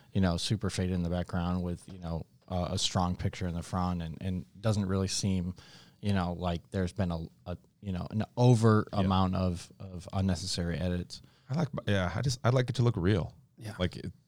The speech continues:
Speaker 2: like what it looked like
Speaker 1: If,
Speaker 2: in
Speaker 1: and
Speaker 2: that
Speaker 1: it,
Speaker 2: moment.
Speaker 1: it feels better, like, as, as, you know, the s-, the subject, right? Like, knowing that you weren't fucking hideous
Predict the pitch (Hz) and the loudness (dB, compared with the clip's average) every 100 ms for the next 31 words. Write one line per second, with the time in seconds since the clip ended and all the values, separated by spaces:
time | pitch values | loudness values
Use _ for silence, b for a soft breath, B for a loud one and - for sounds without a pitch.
0 | 92 85 85 98 82 98 92 90 127 90 | -2 0 2 2 2 -4 -2 0 2 2
1 | 95 175 180 135 - 156 139 - 185 220 | 6 10 12 10 8 6 6 12 12 12
2 | 120 110 101 101 101 117 120 131 - 127 | 12 10 12 10 10 12 10 10 6 8
3 | 123 127 113 - - _ 117 113 107 98 | 10 10 8 0 -4 _ 2 6 8 8
4 | 98 - - 98 - 143 170 95 87 - | 6 4 0 2 8 8 8 4 0 2
5 | 107 117 139 104 - 110 123 120 110 107 | 6 8 8 2 6 10 12 12 10 8
6 | - b b b b b - 120 110 98 | 4 b b b b b 2 8 8 8
7 | 110 123 117 110 110 - - 117 101 90 | 8 8 8 6 4 2 4 6 6 4
8 | 139 139 92 87 - - | 6 6 4 0 -2 -4